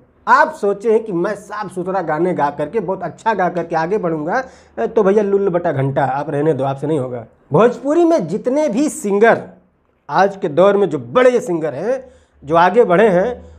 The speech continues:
उनका बैकग्राउंड उठा के देख लो, वो लोग पहले क्या गाते थे। जब आप फेमस हो जाएंगे, बड़े स्टार बन जाएंगे, लाइक बड़े स्टारों की तरह, तो आप कुछ भी गाएंगे तो वो चलेगा। अभी खेसारी लाल को देख लो, पवन सिंह को देख लो,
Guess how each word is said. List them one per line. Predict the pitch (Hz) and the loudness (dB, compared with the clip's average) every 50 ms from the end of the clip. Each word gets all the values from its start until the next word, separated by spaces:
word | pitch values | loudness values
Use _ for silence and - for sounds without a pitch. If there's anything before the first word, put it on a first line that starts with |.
| - _ - | -18 _ -6
उनका | 202 214 214 220 240 226 226 220 | -6 -4 -4 -2 -2 -2 -2 -2
बैकग्राउंड | 180 175 214 226 233 240 247 247 240 226 | -4 -4 -4 -2 0 0 0 2 2 0
उठा | 220 220 214 220 214 | 0 0 0 0 0
के | 214 214 | 0 -2
देख | 180 180 196 - 165 | -2 -2 -2 -2 -2
लो, | 139 135 131 | -2 -4 -2
वो | 135 165 | -2 -2
लोग | 175 175 175 175 | -2 -2 -2 -4
पहले | 175 170 180 180 | -4 -2 -2 -2
क्या | 180 180 196 180 | -2 0 2 2
गाते | 160 147 135 123 - 131 123 | 2 2 0 -2 -4 -8 -12
थे। | 120 - - 120 110 - _ _ _ _ 143 | -12 -14 -16 -20 -20 -20 _ _ _ _ 0
जब | - 302 320 330 - | 2 2 4 4 4
आप | 247 277 294 294 - - | 4 4 2 2 -2 -4
फेमस | - 175 190 240 262 - - | -2 0 4 4 4 2 2
हो | 170 147 | 0 -2
जाएंगे, | 143 139 135 139 143 247 269 | -2 -4 -4 -2 0 0 0
बड़े | 214 170 180 214 226 208 | 0 0 2 2 2 2
स्टार | - - - - 220 247 262 226 | 2 0 0 4 4 4 4 4
बन | 180 165 156 151 | 2 0 -2 -2
जाएंगे, | 143 147 139 135 131 131 165 226 269 277 - - - _ _ - | -2 -4 -4 -4 -4 -4 -4 -4 -4 -4 -6 -14 -20 _ _ -4
लाइक | 139 156 185 185 156 143 | 0 0 0 0 0 0
बड़े | 160 196 214 214 202 | 2 4 4 4 2
स्टारों | - - - 170 185 214 254 247 | 0 -2 2 4 4 6 6 4
की | 214 208 170 165 | 4 0 -4 -8
तरह, | - - 139 147 180 233 285 - - - _ _ _ _ - | -8 -6 -6 -4 -4 -4 -6 -8 -12 -20 _ _ _ _ -12
तो | 262 | -8
आप | 240 240 233 240 240 - - - _ _ _ - | -4 0 0 0 0 -2 -8 -20 _ _ _ -8
कुछ | 330 339 - 320 | -8 -6 -2 0
भी | 339 359 320 | 0 2 4
गाएंगे | 240 226 214 208 208 202 208 | 6 6 6 4 4 2 2
तो | 208 190 | 2 2
वो | 170 | 0
चलेगा। | 160 165 156 143 139 131 131 131 123 117 - _ _ _ _ | 0 0 0 -2 -2 -2 -4 -6 -10 -14 -16 _ _ _ _
अभी | - 180 196 | -4 -2 0
खेसारी | - 185 165 180 190 196 220 | 0 2 2 4 4 4 4
लाल | 214 214 208 202 208 208 | 4 6 6 6 4 2
को | 185 165 202 202 202 185 | 0 0 -2 -2 0 0
देख | 180 196 180 196 | -2 -4 -2 -2
लो, | 202 202 | -4 -4
पवन | 196 - 180 180 196 196 | -2 -2 -2 0 -2 -2
सिंह | 196 208 208 185 | -4 -4 -4 -4
को | 202 | -2
देख | 175 190 180 175 | -2 0 0 0
लो, | 190 214 208 208 | 0 0 0 -2